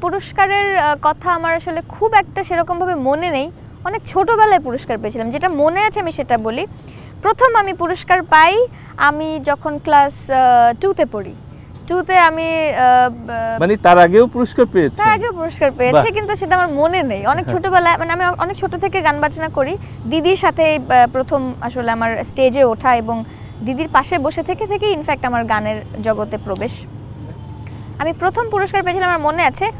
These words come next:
Speaker 1: পঞ্চতন্ত্রের একটা বই, আমার মনে আছে এখনো। তখন আমি class টুতে পড়ি এবং আমি ক্লাসে ফার্স্ট হই।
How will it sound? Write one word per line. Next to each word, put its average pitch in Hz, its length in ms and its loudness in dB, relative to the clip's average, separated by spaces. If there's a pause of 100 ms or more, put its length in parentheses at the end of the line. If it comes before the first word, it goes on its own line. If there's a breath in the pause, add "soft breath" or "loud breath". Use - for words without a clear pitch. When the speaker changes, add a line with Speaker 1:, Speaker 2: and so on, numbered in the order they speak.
(120)
Speaker 1:
পঞ্চতন্ত্রের 339 720 0
একটা 262 240 2
বই, 226 340 -2
আমার 247 140 0
মনে 277 240 0
আছে 302 260 2
এখনো। 302 480 2 (540 loud breath)
তখন 320 260 2
আমি 339 100 -2
class - 260 -2
টুতে 349 300 0
পড়ি 320 320 2
এবং 269 320 0
আমি 269 220 -2
ক্লাসে 330 320 0
ফার্স্ট 349 380 -2
হই। 196 140 -6